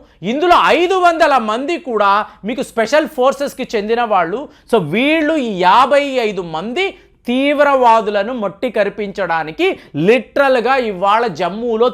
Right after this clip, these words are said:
తిరుగుతున్నారు. ఇదే వార్త. మరి ఈ తీవ్రవాదులు అంటారా? Already నేను మాట్లాడాను. అమెరికా వాడికి సంబంధించిన ఆయుధాలను కలిగి వీళ్ళు ఉన్నారండి. మొన్నటికి మొన్న ఒక ఎన్కౌంటర్లో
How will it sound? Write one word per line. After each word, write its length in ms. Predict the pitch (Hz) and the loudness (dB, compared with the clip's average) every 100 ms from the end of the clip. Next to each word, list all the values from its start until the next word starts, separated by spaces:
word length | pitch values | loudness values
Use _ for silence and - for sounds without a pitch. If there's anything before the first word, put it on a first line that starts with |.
| 247 | -2
తిరుగుతున్నారు. 880 | 208 208 - 196 180 160 151 202 233 127 - - 143 | -6 -6 -6 -8 -6 -4 -2 -2 -4 -8 -14 -8 -2
ఇదే 160 | 160 240 214 | 2 4 6
వార్త. 300 | 185 214 - 147 - _ _ _ 143 | 4 4 0 -4 -8 _ _ _ -4
మరి 120 | 233 277 | -2 -2
ఈ 20 | 139 226 | -2 0
తీవ్రవాదులు 680 | 240 285 294 285 277 277 294 285 | 4 4 6 6 4 2 4 2
అంటారా? 400 | 254 247 214 247 254 175 | 2 2 4 4 4 2
Already 320 | 196 226 226 262 | 0 -2 -4 -4
నేను 140 | 240 202 | -4 -2
మాట్లాడాను. 560 | 202 233 233 220 151 - _ - - - 123 | -4 0 0 0 -6 -10 _ -20 -20 -6 0
అమెరికా 460 | 165 254 311 320 302 302 | 4 6 6 6 4 6
వాడికి 340 | 277 269 254 247 254 | 6 4 2 2 2
సంబంధించిన 880 | 240 240 254 233 240 220 220 208 214 285 269 196 214 | 2 2 0 0 -2 -4 0 2 4 4 6 6 6
ఆయుధాలను 560 | 285 285 277 269 262 - | 4 4 4 4 0 2
కలిగి 240 | 226 240 285 | 2 2 0
వీళ్ళు 140 | 285 262 | -2 -2
ఉన్నారండి. 500 | 240 262 262 214 151 110 _ _ _ _ - | 0 2 2 -2 -8 -14 _ _ _ _ -4
మొన్నటికి 500 | 170 240 294 294 262 240 | -2 0 0 0 -2 0
మొన్న 220 | 233 277 339 294 226 | 0 2 0 2 0
ఒక 100 | 233 208 | 0 -2
ఎన్కౌంటర్లో 840 | 226 262 285 285 254 254 196 180 | -4 0 0 0 0 0 0 0